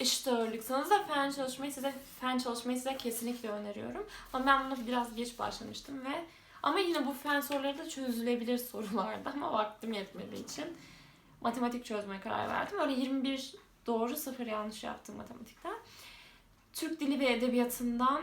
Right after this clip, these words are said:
A Y T'de yirmi bir doğru, üç yanlış yaptım. Tarihten yedi doğru, iki yanlış. Coğrafyadan dört doğru, bir yanlış yaptım.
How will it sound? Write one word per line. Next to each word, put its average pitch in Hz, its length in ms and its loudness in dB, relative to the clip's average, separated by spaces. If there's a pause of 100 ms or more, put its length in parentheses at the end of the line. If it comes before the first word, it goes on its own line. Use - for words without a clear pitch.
(120)
A 226 200 6
Y 220 220 0
T'de 233 640 0
yirmi 254 320 4
bir 269 200 2
doğru, 247 220 2
üç 254 320 -4
yanlış 233 380 0
yaptım. 294 360 -4
Tarihten 220 500 4
yedi 208 340 -2
doğru, 247 220 0
iki 247 240 -6
yanlış. 240 420 -2
Coğrafyadan 214 640 0
dört 220 240 4
doğru, 214 300 -2
bir 226 60 -2
yanlış 214 440 -2
yaptım. - 460 -6